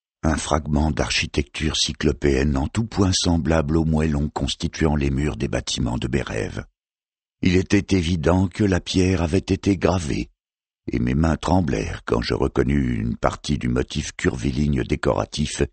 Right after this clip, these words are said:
que des années d'insupportables cauchemars et de recherches déconcertantes avaient rendu épouvantable à mes yeux.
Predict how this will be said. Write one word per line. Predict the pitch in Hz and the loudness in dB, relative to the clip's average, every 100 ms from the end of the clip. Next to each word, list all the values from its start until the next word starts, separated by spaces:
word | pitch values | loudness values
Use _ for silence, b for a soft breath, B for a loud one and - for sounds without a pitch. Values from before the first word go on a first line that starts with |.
| _ _ _ _ | _ _ _ _
que | - | 0
des | 80 92 80 | 2 2 4
années | 85 85 80 | 4 4 4
d'insupportables | - 73 - - - - - - 80 - | 2 0 -2 -4 -4 -4 -2 0 0 0
cauchemars | - 82 - 85 82 78 | 0 0 0 2 2 2
et | 69 | 2
de | 76 | 0
recherches | 71 71 - 78 - | 0 0 0 -2 -2
déconcertantes | 82 - 76 - 78 - 82 76 - - _ _ _ _ - | -4 -2 -2 -2 -2 0 0 2 0 -2 _ _ _ _ -2
avaient | 76 87 | 0 2
rendu | 80 87 82 87 | 2 0 0 0
épouvantable | 85 - 98 80 73 - - 57 - | -2 -4 -6 -2 -2 -4 -6 -6 -4
à | |
mes | 113 | -4
yeux. | 110 87 50 50 | -6 -6 -8 -10